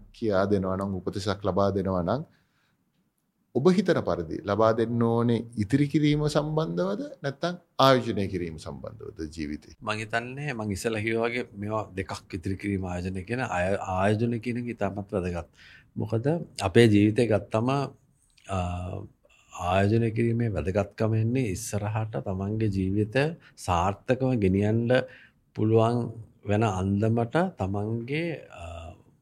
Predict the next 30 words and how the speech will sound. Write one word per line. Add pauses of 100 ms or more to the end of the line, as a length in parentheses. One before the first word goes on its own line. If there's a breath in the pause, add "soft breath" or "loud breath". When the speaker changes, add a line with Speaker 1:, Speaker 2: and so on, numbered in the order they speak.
Speaker 2:
මුල්‍යමය (680 soft breath)
සුරක්ෂිතාව, (540)
අ, (1300)
සෙකියුර්
කරන
එක
තමයි
ඇත්තම
ආයෝජනය
කරන්නේ. (600 loud breath)
මං
ඉස්සර
කිව්වා
වගේ
දැන්
මේ
ආයෝජනයක්
කියන්නේ (380)
ඉදිරියේ
පාවිච්චි
කරන
තමන්
එක්ක
කියමු
තමා
විවාහ
වෙන,
අ, (1300)
වි-,
විවාහ